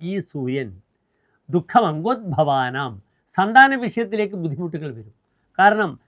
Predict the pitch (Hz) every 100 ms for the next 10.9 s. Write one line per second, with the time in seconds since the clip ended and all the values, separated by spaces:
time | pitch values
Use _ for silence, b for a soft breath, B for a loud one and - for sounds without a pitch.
0 | _ - 175 190 226 226 214 208 190 196
1 | 196 190 196 175 185 196 151 - _ _
2 | - 147 185 233 240 - - 202 190 175
3 | 160 151 127 98 _ - 143 185 220 214
4 | 170 - 208 214 - 160 165 208 196 190
5 | 190 - _ - 131 180 208 - - 175
6 | 180 156 - 151 147 110 - _ - 190
7 | 240 269 254 247 247 160 180 202 208 196
8 | 156 185 196 180 - 139 120 98 - _
9 | _ 208 220 196 254 254 - 240 226 226
10 | 220 208 214 214 175 170 165 175